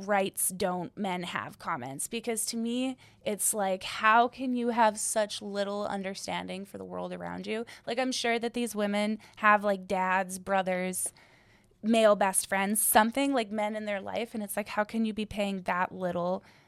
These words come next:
attention where it's just, like, inconceivable? Uh, and for those that don't know what a pick-me girl <laughs> is,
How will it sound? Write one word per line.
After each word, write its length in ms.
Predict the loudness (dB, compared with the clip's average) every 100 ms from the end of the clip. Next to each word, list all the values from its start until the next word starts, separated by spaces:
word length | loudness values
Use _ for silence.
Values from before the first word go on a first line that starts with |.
| _
attention 580 | -2 0 -4 -2 0 0
where 100 | 0
it's 100 | -2
just, 160 | -6 -4
like, 180 | -6 -6
inconceivable? 1120 | -8 -8 -8 -8 -8 -6 -6 -2 2 2 -2 -10 -20 -20 -20 _ 2
Uh, 260 | 6 6 6
and 160 | 2
for 100 | 2
those 220 | 4 4 2
that 100 | 0
don't 140 | 0
know 100 | 0
what 140 | 0
a 40 | -2
pick-me 480 | -4 -6 -2 -2 0
girl 320 | 2 2 2 2
<laughs> 60 |
is, 380 | 2 2 0 -6